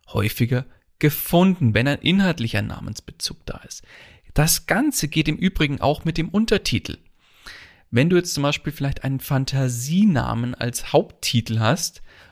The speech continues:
und aber noch klarer hervorheben möchtest, worum es im Podcast geht, dann kannst du im Untertitel genau das machen. Und da gibt es den wunderbaren Podcast, der nennt sich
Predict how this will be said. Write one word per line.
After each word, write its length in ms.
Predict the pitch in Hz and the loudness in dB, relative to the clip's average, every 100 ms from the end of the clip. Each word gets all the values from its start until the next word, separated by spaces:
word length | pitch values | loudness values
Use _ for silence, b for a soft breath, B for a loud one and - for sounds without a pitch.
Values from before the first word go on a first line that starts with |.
| B | B
und 340 | - 123 127 - - | 2 2 2 -6 -8
aber 220 | 117 117 | -2 0
noch 300 | 117 123 - _ _ | 0 -2 -8 _ _
klarer 500 | 113 107 147 165 160 | 0 2 0 0 0
hervorheben 640 | 135 - 135 143 120 107 104 | 0 0 0 2 2 0 -4
möchtest, 560 | 101 - - - - _ _ | -6 -10 -12 -12 -14 _ _
worum 340 | 117 139 170 | -2 2 0
es 140 | 196 - | 0 -4
im 100 | 147 | -8
Podcast 580 | 156 - - 127 - | -12 -10 -6 -6 -6
geht, 360 | - - - - | -8 -8 -8 -6
dann 100 | 113 | -4
kannst 320 | - 175 - | 0 -2 0
du 40 | 123 | -2
im 100 | 107 _ | -2 _
Untertitel 840 | 220 269 - - - - - 139 - b b b b | 2 4 0 0 -8 -8 0 -2 -2 b b b b
genau 340 | - 113 110 131 | 0 2 2 2
das 280 | 143 135 135 | 0 0 -2
machen. 340 | 147 - - B B B B | -2 -4 -8 B B B B
Und 120 | - | 0
da 60 | 117 | 2
gibt 260 | 113 180 170 | 0 -4 -4
es 120 | - | 0
den 220 | 117 110 | 0 2
wunderbaren 480 | 156 170 139 135 127 | 0 0 -2 -2 -2
Podcast, 580 | 151 - - 147 139 - | -6 -8 -6 -4 -2 0
der 60 | |
nennt 200 | 120 127 | 0 0
sich 240 | 123 123 | -2 -4